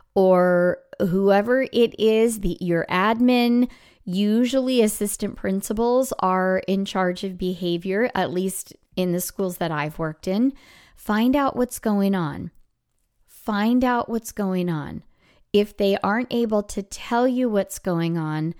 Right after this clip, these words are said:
talk to the teacher, the school psychologist, the admin, and find out what's working for them, because there is going to be something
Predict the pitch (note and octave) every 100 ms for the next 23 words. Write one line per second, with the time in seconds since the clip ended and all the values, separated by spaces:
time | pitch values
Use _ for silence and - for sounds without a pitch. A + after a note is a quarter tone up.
0 | - - _ - F#3+ G#3 - C4+ A#3+ A#3+
1 | A#3+ - B3 A#3 - A#3 A3+ A#3 - A#3
2 | A#3 A#3+ A3+ - A3 A3 G#3+ G#3+ A3 -
3 | A3 G3+ G3+ G3+ F#3+ F#3 F#3 - G3 A3
4 | B3 - G3+ G#3 G#3 - F3+ E3+ F#3 F#3
5 | F#3+ E3 C3+ E3 - - F3+ D#3 C#3+ -
6 | - - - - - F3 G#3 G3 G3 -
7 | G#3+ G3 F#3 F#3 F#3 F#3 F#3 - A3 A#3
8 | A#3 - A3 G#3 G3 F#3 F#3+ - - B3+
9 | D4 - F#3 E3 E3 F3